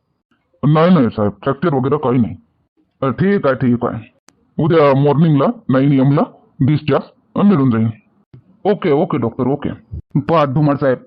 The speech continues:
मी नाही घेत ड्रिंक, मी करतच नसतो ड्रिंक. हं, बरं, बरं. तुमच्या डोळ्यांचा धोका असणार मग काही. नाही बा, धुमाळ साहेब, मी खरंच बोलून राहिलो, खरंच.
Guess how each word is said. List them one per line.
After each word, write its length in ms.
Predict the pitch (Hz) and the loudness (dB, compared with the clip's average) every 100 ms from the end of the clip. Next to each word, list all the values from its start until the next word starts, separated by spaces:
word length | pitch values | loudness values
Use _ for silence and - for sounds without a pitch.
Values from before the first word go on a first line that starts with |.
| - | -2
मी 120 | 170 226 | 2 2
नाही 200 | - 214 | 2 0
घेत 140 | 247 147 | -2 -2
ड्रिंक, 460 | 131 147 151 147 - - | -2 0 0 0 -4 -4
मी 80 | 170 | -2
करतच 360 | 175 165 233 233 | 0 -2 -2 -2
नसतो 280 | 160 147 151 | -2 -2 -4
ड्रिंक. 320 | 127 135 135 123 _ _ _ _ _ _ _ _ _ _ _ _ - | -2 0 0 -2 _ _ _ _ _ _ _ _ _ _ _ _ -4
हं, 280 | 151 160 151 | 0 2 2
बरं, 320 | 147 151 139 | 2 2 2
बरं. 200 | 123 123 | 0 -2
तुमच्या 320 | 120 160 185 | 0 0 0
डोळ्यांचा 440 | 160 147 160 175 170 | 0 0 0 0 0
धोका 280 | 139 147 143 | -2 -2 -2
असणार 300 | - 131 120 | 0 0 2
मग 160 | 117 | 0
काही. 240 | - - 117 _ _ _ _ _ _ _ - | -2 -8 -8 _ _ _ _ _ _ _ -2
नाही 300 | 143 147 - | 0 2 2
बा, 500 | 151 139 160 185 196 | 0 0 0 0 -2
धुमाळ 480 | - 160 139 170 | -4 -2 0 0
साहेब, 340 | 165 147 156 156 | 0 0 0 0
मी 120 | 202 - | 0 0
खरंच 240 | 151 190 165 | -2 -2 0
बोलून 320 | 185 180 165 | 0 0 0
राहिलो, 200 | 165 165 | 0 -2
खरंच. 300 | - 175 | -2 -2